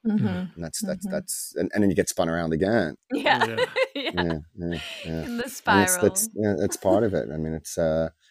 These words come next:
Speaker 2: everybody thinks it's gonna be so, like, soft and easy and mushy and fluffy. I mean, for some people it is. Maybe for some people it is.
Speaker 1: Yeah.
Speaker 2: Um, some of us need to get, like, uh,
Speaker 3: Get our asses handed to
Speaker 2: ham-,
Speaker 3: us.
Speaker 2: fired,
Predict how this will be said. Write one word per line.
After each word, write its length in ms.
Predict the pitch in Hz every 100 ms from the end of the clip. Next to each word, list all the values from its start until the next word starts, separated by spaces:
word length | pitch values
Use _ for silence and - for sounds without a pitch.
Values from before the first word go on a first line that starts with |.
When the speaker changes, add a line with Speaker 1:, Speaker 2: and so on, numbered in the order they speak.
| _ -
Speaker 2:
everybody 160 | 90 -
thinks 220 | 87 -
it's 120 | 80
gonna 160 | - 87
be 120 | 80
so, 220 | 78 85
like, 200 | 80 78
soft 420 | - 80 78 80 -
and 100 | 71
easy 280 | 78 76 87
and 140 | 71
mushy 340 | 76 78 87
and 160 | 76 76
fluffy. 460 | - - 73 - 95
I 40 |
mean, 140 | 110 117
for 160 | -
some 160 | 143 147
people 200 | 151 151
it 80 | 98
is. 120 | -
Maybe 220 | 90 87 90
for 60 |
some 140 | 92 90
people 260 | 90 87 87
it 60 |
is. 140 | 71 -
Speaker 1:
Yeah. 160 | 175 - - _ 95
Speaker 2:
Um, 180 | 76
some 160 | 73 85
of 80 | 73
us 160 | 78
need 100 | 82 76
to 60 |
get, 220 | 78 78
like, 240 | 82 76 -
uh, 260 | 76 73 69 _ _ -
Speaker 3:
Get 120 | 131
our 80 | 110
asses 380 | 107 104 104 104
handed 260 | 107 95 95
to 40 |
Speaker 2:
ham-, 180 | 104 107
Speaker 3:
us. 120 | 98
Speaker 2:
fired, 640 | - 107 107 104 104 95